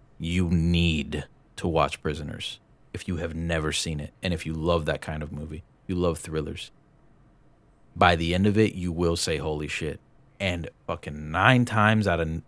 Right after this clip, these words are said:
or ten times out of ten, they go, "Holy shit." It is a wonderful told,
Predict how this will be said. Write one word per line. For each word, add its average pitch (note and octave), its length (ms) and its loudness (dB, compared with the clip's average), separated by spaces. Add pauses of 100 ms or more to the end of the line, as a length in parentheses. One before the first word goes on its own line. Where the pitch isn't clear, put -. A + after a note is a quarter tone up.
(120)
or F#2 140 2
ten D3+ 260 8
times B2 300 6
out G2 100 6
of F#2 60 0
ten, D#2+ 360 0 (640)
they G2 120 4
go, E2 360 2 (180)
"Holy F#2 340 4
shit." - 380 6 (1040)
It G#2+ 120 2
is F#2+ 120 2
a F#2 80 2
wonderful G2 680 2
told, G2+ 400 0